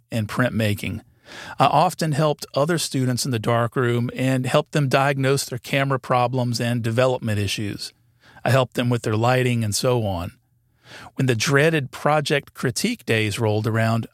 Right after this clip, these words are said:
I generally garnered praise for the quality of my images and prints, but that was it. My photos didn't lead to any interesting discussions in the group.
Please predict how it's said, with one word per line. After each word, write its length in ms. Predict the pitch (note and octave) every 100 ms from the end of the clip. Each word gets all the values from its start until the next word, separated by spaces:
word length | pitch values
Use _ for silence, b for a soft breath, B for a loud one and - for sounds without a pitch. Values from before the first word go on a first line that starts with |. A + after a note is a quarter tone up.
| -
I 100 | C#3
generally 560 | A#2+ F3 G3 F#3+ F3
garnered 540 | D3+ C#3 D3 D3 B2+ G#2+
praise 480 | - D3+ D3+ C#3+ -
for 120 | A#2
the 120 | A2
quality 640 | - - F3 G3 D#3+ B2
of 120 | A2+ G#2+
my 140 | A#2
images 420 | A#2 A#2+ A2+ A#2
and 140 | A2+ A#2
prints, 540 | - E3 G#2 - - - _
but 120 | B2
that 220 | - F3+ G#2
was 160 | G#2+
it. 360 | C3+ A#2 - - _ _ B B B B
My 120 | C#3
photos 480 | C3 E3+ F3+ D#3+ A#2+
didn't 320 | - - D#3
lead 200 | D#3+ D3
to 100 | - -
any 240 | D3+ E3+
interesting 560 | - C#3 C3+ D#3+ - C3
discussions 760 | A#2+ - - A#2+ - A#2+ A2
in 200 | - B2
the 60 | A2+
group. 580 | G#2 A#2+ G#2+ - -